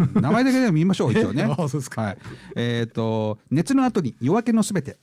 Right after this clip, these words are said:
Speaker 1: 五番切り、サムライタイムスリッパ、君の色、僕のお日様、チャイム、僕が生きてる、二つの世界、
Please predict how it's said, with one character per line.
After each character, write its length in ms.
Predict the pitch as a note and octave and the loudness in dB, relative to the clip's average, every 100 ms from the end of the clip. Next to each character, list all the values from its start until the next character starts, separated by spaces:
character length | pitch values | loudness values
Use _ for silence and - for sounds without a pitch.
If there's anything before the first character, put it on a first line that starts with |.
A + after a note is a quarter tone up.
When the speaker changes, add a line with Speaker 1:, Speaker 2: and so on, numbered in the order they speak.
| - | -8
Speaker 1:
五 100 | - | -2
番 220 | B2 G#3 F#3+ | 0 2 0
切 80 | |
り、 160 | E3 D3 _ - | -2 -6 _ -14
サ 140 | - | -6
ム 80 | E3 | -2
ラ 120 | G#3 G#3 | 0 0
イ 60 | |
タ 120 | G#3 | 2
イ 60 | G#3 | 2
ム 80 | F#3+ | 2
ス 100 | G#3 | 0
リ 80 | G3+ | -4
ッ 40 | - | -6
パ、 220 | F#2+ - | -8 -6
君 180 | - F3 | -2 0
の 120 | F#3 | 2
色、 200 | F3+ E3 C3+ | 2 0 -2
僕 320 | C#3 C#3 F#3+ | -4 -2 -2
の 200 | F#3 - | -2 -2
お 60 | |
日 140 | C#3 - | -6 -4
様、 340 | D#3 C#3+ D3+ - - | -4 -2 -4 -8 -4
チ 100 | G3 | 0
ャ 100 | E3+ | 2
イ 40 | |
ム、 160 | D3+ - | 0 -2
僕 260 | D#3 E3+ F#3+ | -4 -2 0
が 100 | C3+ | 0
生 120 | C3+ | -2
き 40 | |
て 120 | - | -4
る、 80 | C3+ | -4
二 180 | C3+ G3 | -4 -4
つ 80 | F#3 | 0
の 120 | D#3 | 0
世 100 | C3+ | -2
界、 180 | D3+ | -4